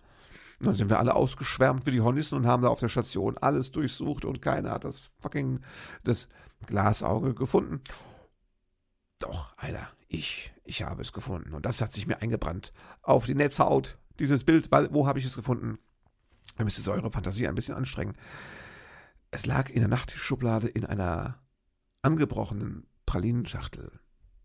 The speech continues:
Das sind diese kleinen Fächer, wo die Pralinen so drin ruhen. Und da hatte die Frau M. Punkt eine Praline offensichtlich schon gegessen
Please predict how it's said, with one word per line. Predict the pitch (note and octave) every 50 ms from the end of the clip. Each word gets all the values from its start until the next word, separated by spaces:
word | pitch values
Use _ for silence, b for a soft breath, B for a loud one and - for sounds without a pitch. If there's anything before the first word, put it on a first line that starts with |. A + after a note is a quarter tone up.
| _ _ _ _ B B B B B B B B B B
Das | - -
sind | - -
diese | C2 B1+ -
kleinen | - - D#2 D2 -
Fächer, | - - A#2+ - - - -
wo | - -
die | - -
Pralinen | - - E2+ F#2 B2 C3+ A#2+ A2+ G#2+
so | G2 F#2+
drin | - - - B2
ruhen. | A#2 A2 B2 F#3 A3 F#3+ B2+ G#2 G2 G2+ - - _ _ B B B B B B B C#3 B B B B B B B B B
Und | - - - G2 G#2+
da | A2+
hatte | A2+ - - F3+
die | C3+
Frau | - - -
M. | - - D#2 - A2+
Punkt | - C3+ - D4 - - - - - - - - - - _ _ -
eine | - F#2 G#2+ B2+ D3
Praline | C3+ - - A2+ - G2 -
offensichtlich | - - F2 F2 - - -
schon | - - -
gegessen | A#1 - - - - - - C#3 D3 D#3+ D#3